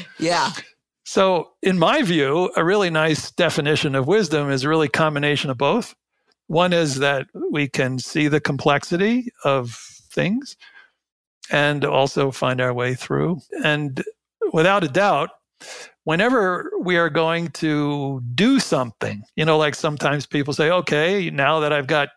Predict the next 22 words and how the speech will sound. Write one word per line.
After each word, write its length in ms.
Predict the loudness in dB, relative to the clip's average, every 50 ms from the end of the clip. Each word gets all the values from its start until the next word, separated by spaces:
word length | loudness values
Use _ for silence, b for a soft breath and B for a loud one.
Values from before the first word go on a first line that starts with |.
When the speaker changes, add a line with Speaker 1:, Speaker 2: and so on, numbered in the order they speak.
| _ -8
Speaker 2:
the 80 | -6 -6
fire 400 | -4 0 2 2 4 4 2 0
of 160 | -2 -4 -6
compassion 640 | -8 -8 -6 -2 -2 0 0 0 -2 -2 -4 -4
burning 400 | -2 -2 0 0 0 -2 -2 -4
in 120 | -4 -4 -2
my 140 | -2 -2 -2
heart, 260 | 0 0 0 0 -2 B B B B B B B B B
what 100 | -2 0
do 140 | 2 2
I 120 | 2 0 0
do 260 | 0 0 0 2 2
about 400 | 2 0 2 2 2 2 0 -2
my, 320 | -2 0 0 0 0 -2 -2
you 320 | -2 -4 -2 -2 -2 0
know, 400 | 0 0 0 -2 -2 -4 -4 -4
uh, 360 | -4 -4 -4 -6 -6 -6 -8 -10 -12 -16 -20 _ _ _ _ _ _ _ B B B B B B B B B B B B B B B _ _ _ _ _ _ _ _ _ _ -6
rotten, 880 | 0 2 2 2 2 2 -2 -4 -6 -6 -6 -6 -6 -6 -6 -6 -6 -6 -8 B B B B B B B B B B B B B B B B -20 -20 -20 _ -20 -20 -20 _ _ _ _ _ _ _ -12 -4 0
I 120 | 0 2
don't 160 | 2 2 0
know, 140 | 0 -2 -2
someone? 440 | -2 -2 0 0 0 0 -2 -4